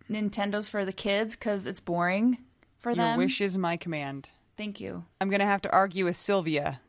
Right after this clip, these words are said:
Speaker 2: though.
Speaker 1: Why?
Speaker 2: She might have different ideas.
Speaker 1: Okay. I'll get it notarized. Maybe
Speaker 2: Thank
Speaker 1: that
Speaker 2: you.
Speaker 1: will help.
Speaker 2: Okay. Very
Speaker 1: So,
Speaker 2: good.
Speaker 1: Anita,
Speaker 2: Mm-hmm.
Speaker 1: you just returned from a trip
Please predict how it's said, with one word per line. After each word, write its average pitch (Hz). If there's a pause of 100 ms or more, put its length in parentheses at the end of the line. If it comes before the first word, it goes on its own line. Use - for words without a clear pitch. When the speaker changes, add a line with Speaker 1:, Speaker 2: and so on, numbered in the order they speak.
Speaker 2:
though. 147
Speaker 1:
Why? 180
Speaker 2:
She 180
might 180
have 175
different 165
ideas. 151 (720)
Speaker 1:
Okay. 190 (320)
I'll 208
get 226
it -
notarized. 196 (100)
Maybe 175
Speaker 2:
Thank 165
Speaker 1:
that 165
Speaker 2:
you. -
Speaker 1:
will 170
help. 170 (380)
Speaker 2:
Okay. - (380)
Very 170
Speaker 1:
So, 226 (220)
Speaker 2:
good. 214
Speaker 1:
Anita, 185 (360)
Speaker 2:
Mm-hmm. 160 (520)
Speaker 1:
you 185
just 233
returned 180
from 190
a 190
trip -